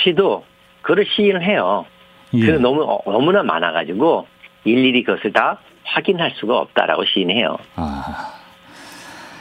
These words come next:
Speaker 2: 오폐수가 전혀 걸러지지 않고 바다로 흘러가고 있다. 근데 이게 또 우리한테 직접적인 문제로 다가올 수밖에 없는 것이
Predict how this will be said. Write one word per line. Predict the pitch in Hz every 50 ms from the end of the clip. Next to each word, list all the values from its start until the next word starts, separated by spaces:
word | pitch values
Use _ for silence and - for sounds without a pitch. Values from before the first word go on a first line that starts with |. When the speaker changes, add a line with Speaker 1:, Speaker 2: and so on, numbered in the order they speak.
| - - - - - - - - - - - -
Speaker 2:
오폐수가 | - 120 117 120 - - 147 135 - 135 139 143
전혀 | - - - 98 104 110 123 147 160 165 170 165 151
걸러지지 | 123 - 120 113 120 120 120 110 110 101 - 104
않고 | 92 90 - -
바다로 | - - 95 95 95 110 113 113 107
흘러가고 | 95 113 135 117 104 90 76 73 73
있다. | 71 - - 76 71 71 - - - - - - -
근데 | 117 110
이게 | 107 120 123
또 | 123 - 147 143 143 127 110 - - - - - - - - - - - - - - -
우리한테 | 120 117 131 139 131 120 156
직접적인 | - - - 123 - - 180 147 - 165 151 151
문제로 | 127 117 110 117 117 117
다가올 | - - 101 95 104 104
수밖에 | 95 - - 98 - -
없는 | 90 82 76 73 73
것이 | 73 69 - - 95 78 67